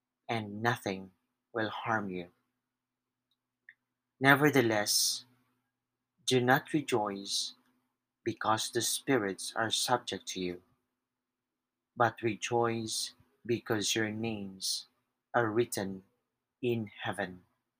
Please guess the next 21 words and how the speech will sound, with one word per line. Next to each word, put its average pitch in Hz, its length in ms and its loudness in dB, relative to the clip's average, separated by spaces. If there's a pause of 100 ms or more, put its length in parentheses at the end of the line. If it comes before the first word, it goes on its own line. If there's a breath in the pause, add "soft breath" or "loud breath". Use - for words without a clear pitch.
(1800)
At 135 240 8
that 151 400 0 (240)
very 135 320 4
moment, 107 640 -2 (800)
he 143 160 4
rejoiced 123 880 2
in 117 240 -2
the 120 80 0
Spirit - 640 -4 (380)
and 110 180 -6
said, 92 400 -4 (2000)
"I 131 160 2
give 156 320 2
you 127 160 0
praise, 110 800 -2 (100)
Father, 101 640 4 (680)
Lord 127 580 2
of 120 240 -2
heaven 110 320 -4
and 101 240 -8
earth, 95 480 -6